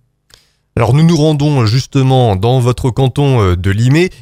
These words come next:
et on va reparler du numérique, hein. Le numérique scolaire est l'une de vos délégations au niveau départemental.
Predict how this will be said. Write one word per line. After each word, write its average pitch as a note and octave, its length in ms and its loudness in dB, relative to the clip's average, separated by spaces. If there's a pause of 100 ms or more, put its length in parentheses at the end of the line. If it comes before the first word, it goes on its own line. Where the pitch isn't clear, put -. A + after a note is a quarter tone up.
et F#2+ 100 0
on F#2 60 0
va F2+ 120 -2
reparler D3 420 -2
du A#2+ 140 -4
numérique, B2 480 -2
hein. A#2+ 100 0
Le G2+ 160 0
numérique G2+ 280 0
scolaire G2+ 520 -2
est F#2+ 120 0
l'une G#2+ 200 2
de G#2 80 0
vos F#2+ 220 -2
délégations B2 720 -2
au G2 120 -2
niveau G2 240 0
départemental. G2 800 -2